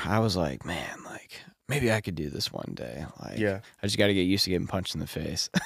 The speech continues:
Speaker 1: <laughs>
Speaker 2: Everybody's a tough guy till they get punched in the
Speaker 1: Yo,
Speaker 2: face.
Speaker 1: so I was in the classes, and I was,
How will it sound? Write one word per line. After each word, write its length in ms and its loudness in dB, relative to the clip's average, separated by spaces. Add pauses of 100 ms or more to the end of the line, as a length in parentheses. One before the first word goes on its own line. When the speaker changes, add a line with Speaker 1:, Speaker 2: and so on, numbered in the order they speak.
(260)
Speaker 1:
<laughs> 400 4
Speaker 2:
Everybody's 560 10
a 60 6
tough 320 6
guy 160 8
till 200 4
they 140 8
get 220 6
punched 260 4
in 100 6
the 80 10
Speaker 1:
Yo, 360 10
Speaker 2:
face. 100 8
Speaker 1:
so 460 10
I 300 10
was 580 8 (260)
in 240 8
the 120 10
classes, 680 8
and 120 6
I 80 10
was, 140 6